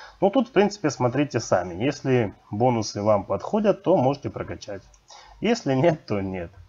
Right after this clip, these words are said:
И последний фамильярчик в третьих пактах — это Крот-шаман. Первый его навык — это вместимость больницы плюс пять процентов. Очень крутой навык. Второй — атака пехоты плюс десять процентов.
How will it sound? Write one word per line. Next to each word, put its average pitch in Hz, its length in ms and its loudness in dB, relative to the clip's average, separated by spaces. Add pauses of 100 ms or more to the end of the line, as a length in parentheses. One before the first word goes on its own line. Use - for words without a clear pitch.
(340)
И 214 100 2
последний 165 460 6
фамильярчик 123 560 2
в - 60 -20
третьих 101 320 -2
пактах — 190 580 6
это 139 720 6
Крот-шаман. 101 1120 0 (380)
Первый 120 440 4
его 104 380 2 (400)
навык — 165 480 6
это 120 220 0
вместимость 107 500 0
больницы 131 400 0
плюс 98 220 -8
пять 120 320 -2
процентов. 90 500 -10 (420)
Очень 180 480 2
крутой 113 580 -2
навык. 95 420 -2 (500)
Второй — 180 320 6
атака 143 380 2
пехоты 101 460 -4
плюс 95 180 -6
десять 92 240 -8
процентов. 85 480 -12